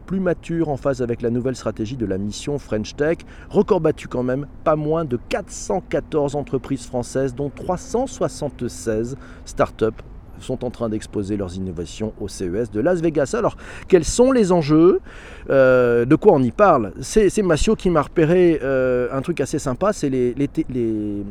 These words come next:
les tendances, c'est les tendances technologiques au C E S deux mille dix-neuf. C'est un croisement entre des ingrédients technologiques,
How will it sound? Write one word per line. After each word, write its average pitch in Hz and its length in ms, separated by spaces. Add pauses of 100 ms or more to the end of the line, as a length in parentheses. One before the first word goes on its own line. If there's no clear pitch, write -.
(240)
les 123 80
tendances, 180 400
c'est - 80
les 113 80
tendances 170 340
technologiques 143 560
au 123 60
C - 160
E 123 80
S 123 120
deux 127 120
mille 139 160
dix-neuf. 139 480 (320)
C'est 214 240
un 208 80
croisement 185 580
entre 156 240
des 139 220
ingrédients 131 340
technologiques, 170 800